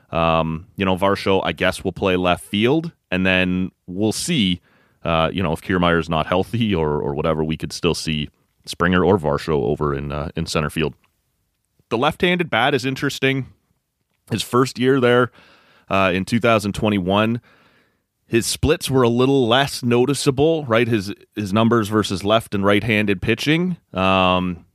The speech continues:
and in two thousand twenty-two, his left-handed numbers were much, much worse, uh, against left-handed pitching. So we'll see. Um, he's obviously there to, f-,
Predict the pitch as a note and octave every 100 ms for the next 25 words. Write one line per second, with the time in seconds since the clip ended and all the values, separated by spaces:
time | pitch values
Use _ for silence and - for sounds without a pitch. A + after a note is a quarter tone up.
0 | _ G2 F#2 F#2 - - G#2 G2+ F#2+ F#2
1 | F2+ - G#2+ G2 F#2 F2 - G2 F#2 -
2 | D#3+ C#3+ A#2 G#2 G2 F#2 F#2+ - G2 F2
3 | E2 E2+ E2 F2 F2+ F2 F2 C#2+ - B1
4 | - - - - - _ _ _ - D#2+
5 | D#2 C2 E2+ D#2+ E2+ D2 - C#2+ - -
6 | - - - - G2+ G2 F#2 _ _ _
7 | _ _ - G#2+ A2+ - D3+ A#2+ C#3+ D#3
8 | - F2+ F#2 F#2 F2 E2+ G#2 A2+ C3 B2
9 | A2 A2+ G2+ G2 A2 A#2+ G2+ - D#2+